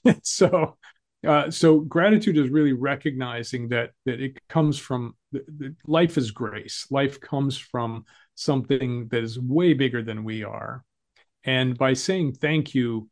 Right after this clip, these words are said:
it, it actually completes the cycle. Uh, the Native Americans or the Native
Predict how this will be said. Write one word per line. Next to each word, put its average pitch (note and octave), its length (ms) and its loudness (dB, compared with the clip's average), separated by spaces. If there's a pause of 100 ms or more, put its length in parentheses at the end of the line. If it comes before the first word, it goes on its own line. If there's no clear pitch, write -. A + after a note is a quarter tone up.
(360)
it, C3+ 260 -2
it C3+ 120 -2
actually C#3 460 0
completes - 800 -4 (320)
the A#2+ 120 -2
cycle. - 640 -6
Uh, B2 120 -6
the B2 80 -4
Native D3 260 4
Americans B2 580 -4
or A#2+ 80 -6
the A#2 100 -6
Native A2+ 240 -4